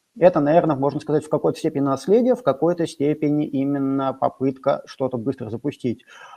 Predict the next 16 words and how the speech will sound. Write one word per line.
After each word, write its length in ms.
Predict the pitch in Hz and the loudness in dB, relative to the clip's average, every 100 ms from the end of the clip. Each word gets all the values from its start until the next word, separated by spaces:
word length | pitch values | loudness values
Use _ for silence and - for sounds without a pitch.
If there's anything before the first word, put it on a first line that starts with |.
| - - | -10 2
А, 460 | 135 135 131 127 127 | 6 8 8 6 4
мы 160 | 151 | 2
стараемся 320 | 143 156 147 | 2 0 0
от 60 | - | -2
этого 220 | 143 139 | -2 -2
уходить. 680 | 139 143 143 170 202 208 - | 0 2 2 0 -2 -4 -10
Тут, 240 | 139 147 - | -10 -10 -12
опять 440 | - 139 143 139 113 | -10 -4 0 -2 -2
же, 160 | 117 - | -8 0
а, 600 | 120 120 127 127 127 127 | 2 4 4 4 4 4
нельзя 380 | 135 139 123 165 | 2 0 2 0
всё 180 | - 151 | 2 0
это 120 | - | 0
побороть 460 | - 123 127 147 151 | 0 2 2 2 0
вот 100 | 120 | -2
именно 260 | 131 127 | -4 -4